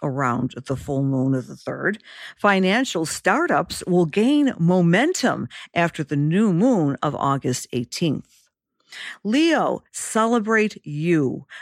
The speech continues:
The full moon of August third can signal a relationship change,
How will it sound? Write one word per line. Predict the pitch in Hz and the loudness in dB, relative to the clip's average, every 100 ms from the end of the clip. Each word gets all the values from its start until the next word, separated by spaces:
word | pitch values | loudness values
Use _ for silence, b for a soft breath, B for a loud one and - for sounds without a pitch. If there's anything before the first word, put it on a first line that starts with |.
| B | B
The | 190 | -2
full | - - 220 254 240 | -2 -2 2 4 4
moon | 202 226 220 170 | 4 4 4 2
of | 139 - | 0 0
August | 175 190 175 143 - - - | 0 2 0 -2 -4 -12 0
third | 262 202 139 135 - | 2 2 0 -2 -8
can | - 214 269 320 311 | -4 -2 0 0 -4
signal | - - 254 226 233 233 214 - | -6 -4 -2 0 2 0 -2 -4
a | 165 | -4
relationship | 151 151 151 196 - 208 - 208 - | 0 0 2 0 0 -2 -2 -6 -6
change, | - 175 160 135 135 151 - | -6 -2 0 0 0 -4 -8